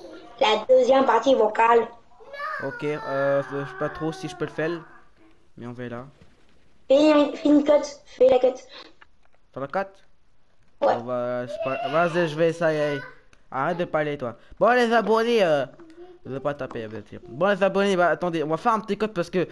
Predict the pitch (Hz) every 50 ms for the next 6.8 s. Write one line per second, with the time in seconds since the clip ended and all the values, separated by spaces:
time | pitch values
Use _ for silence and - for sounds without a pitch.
0 | - - - - 139 131 147 160 151 165 165 151 131 170 165 165 165 165 156 -
1 | 135 131 123 120 120 120 139 - - 147 131 147 143 123 131 143 139 127 127 156
2 | 165 - - - - - - - - - 156 156 156 156 143 160 151 131 110 -
3 | 170 180 - - - - 247 285 320 440 392 - 147 156 - 185 190 - - 147
4 | 151 139 156 160 - 185 165 143 143 143 147 147 135 - - 147 131 131 131 135
5 | 131 123 - - - - - - - - - - - - - - _ _ - 240
6 | 339 466 587 539 392 370 269 233 214 220 220 - - - 480